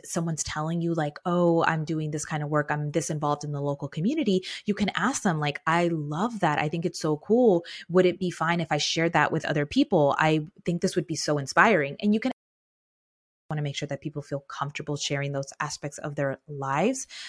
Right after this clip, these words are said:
So asking for the consent and then recognizing them so that they feel, this is like a double here too, because not only do they feel like their community involvement is enhancing their community well-being is enhancing,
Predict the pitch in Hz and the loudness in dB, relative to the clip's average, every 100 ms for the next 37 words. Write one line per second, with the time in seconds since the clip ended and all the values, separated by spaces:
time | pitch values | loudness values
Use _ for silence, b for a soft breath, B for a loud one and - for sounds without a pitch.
0 | - - 185 - - _ _ - 214 - | -8 -2 0 -2 -8 _ _ 0 0 0
1 | 214 185 175 165 - 151 151 160 156 156 | -2 -2 -2 -4 -4 -4 -4 -6 -2 -2
2 | 151 165 147 143 143 139 139 143 165 151 | -4 -6 -6 -4 -6 -6 -6 -6 -4 -2
3 | 147 156 151 - 180 220 240 B B 190 | 0 -2 -2 -2 2 2 2 B B 0
4 | 190 214 190 165 - 175 185 151 - 170 | 2 4 4 2 0 -2 0 -2 0 2
5 | 147 - 269 190 170 165 165 170 185 185 | 2 2 0 0 -2 -2 0 0 0 0
6 | 196 175 151 165 269 269 - 170 156 151 | 2 0 2 4 4 2 0 2 2 2
7 | 147 147 - B B B - 190 190 185 | 0 -2 -6 B B B 2 4 4 0
8 | 180 220 214 160 147 135 151 190 190 165 | 2 4 2 0 -4 0 4 4 4 0
9 | - 156 147 139 135 151 151 160 151 147 | -2 -4 -4 -6 -6 -6 -4 -4 -4 -4
10 | 147 170 180 175 151 143 202 262 285 202 | -4 -2 -2 0 -2 -2 -2 -2 0 0
11 | 160 151 151 147 156 | -2 -4 -6 -6 -8